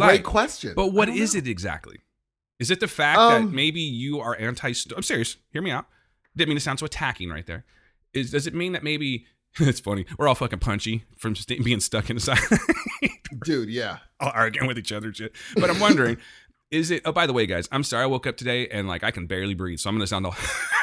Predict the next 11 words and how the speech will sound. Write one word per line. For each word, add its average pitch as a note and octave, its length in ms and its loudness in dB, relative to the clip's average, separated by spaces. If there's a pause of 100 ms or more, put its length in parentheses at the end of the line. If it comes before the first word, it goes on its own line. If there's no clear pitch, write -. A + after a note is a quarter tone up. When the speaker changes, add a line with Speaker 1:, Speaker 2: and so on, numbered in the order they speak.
(200)
Speaker 1:
<laughs> - 680 -10
today, F#2 220 -8 (240)
and F#2+ 100 -2
I F#2+ 80 -2
apologize. D2+ 640 -2 (420)
The F#2 260 -10
air A2 180 2
is F2 100 -6
terrible. F2+ 380 -6 (600)
But C#3 140 2
anyway, G2+ 300 -2